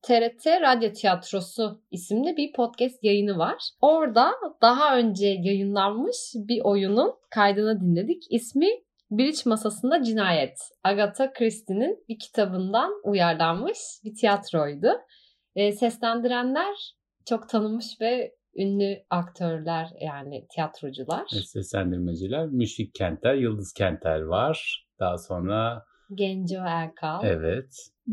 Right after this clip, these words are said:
Speaker 2: Diğerleri de
Speaker 1: Bunlar
Speaker 2: yine ta-,
Speaker 1: ağırlıklıydı.
Speaker 2: tanınmış oyuncular. Birisi Edu Sun'u seslendiren kişi aynı zamanda diyebiliyorum ben.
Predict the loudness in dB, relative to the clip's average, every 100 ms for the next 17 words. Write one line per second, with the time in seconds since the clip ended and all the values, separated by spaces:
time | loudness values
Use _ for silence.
0 | 0 6 6 8 6 6 4 6 6 4
1 | 0 0 -2 -2 2 4 6 6 4 0
2 | 0 0 -2 -4 0 0 0 0 0 -2
3 | -2 2 4 2 0 -2 -2 -2 -2 -2
4 | -8 -8 -4 -4 -6 -6 -6 -6 -4 -4
5 | -4 -6 -6 -6 -10